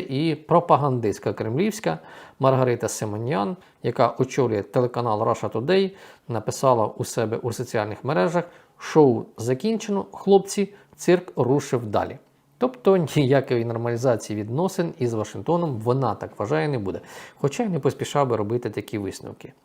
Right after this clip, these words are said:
Тому що за підсумками останньої зустрічі в Стамбулі, хоч і невеликі, але досягнення були. Наприклад, сторони змогли домовитися про відновлення стабільного банкінгу для своїх диппредставництв. Нібито небагато, але все ж таки рух є.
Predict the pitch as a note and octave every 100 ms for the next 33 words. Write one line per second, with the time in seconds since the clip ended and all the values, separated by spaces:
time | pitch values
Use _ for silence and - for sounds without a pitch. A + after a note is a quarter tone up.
0 | _ - - - - D3+ F3+ D3+ - A#2
1 | - A#2 C#3+ F#3+ - D3+ C3+ C3+ C3+ C#3
2 | C#3+ - C#3+ B2 A2+ G#2+ A#2 - G2+ A2
3 | - A#2 E3 F#3+ - D3+ C3+ C3+ A#2 G#2+
4 | B2 F#3+ D#3 A2 G#2 G#2+ A#2+ A#2 C3 D3+
5 | D3+ C#3+ C#3 G#2+ A#2+ D3+ C#3 D#2+ - -
6 | A2+ B2+ C3 - - - D3+ B2+ A2 G2
7 | - - - A2+ B2+ C3 C3 A2 A#2 D#3
8 | F#3 - - A2+ G#2 - _ - C3+ B2
9 | A2 C3 D#3 D3+ D3 - - A#2 A2 C#3
10 | D3 C3+ A#2 A#2 A2+ G2+ - B2 D3 A2+
11 | C3 C#3 - A#2 A#2+ G#2+ B2 - A#2 -
12 | G2 E2+ - - F3+ F#3 F3 E3+ D#3+ E3
13 | F3+ A#2 G#2+ - C3+ - - G2+ A2 -
14 | E2+